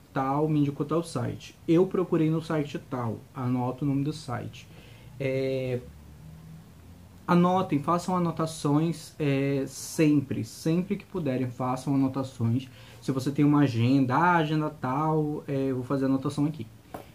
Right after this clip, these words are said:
Façam essas anotações, são muito importantes, muito importantes mesmo.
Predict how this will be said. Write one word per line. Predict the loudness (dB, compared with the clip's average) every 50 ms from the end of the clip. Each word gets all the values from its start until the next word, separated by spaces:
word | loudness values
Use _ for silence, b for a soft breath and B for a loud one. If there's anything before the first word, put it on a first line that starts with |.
| B -4
Façam | 2 4 4 4 4 4
essas | 2 2 0 -2 -2
anotações, | -2 -2 -2 -4 -4 -4 -4 -2
são | -2 0
muito | 2 4 4 4 2 0 -2
importantes, | -4 -4 -4 -6 -6 -6 -6 -6 -8 -8 -6 -4
muito | -2 -2 -2 -4
importantes | -4 -6 -6 -6 -4 -4 -4 -2 -2
mesmo. | -2 -2 -4 -4 -8 -10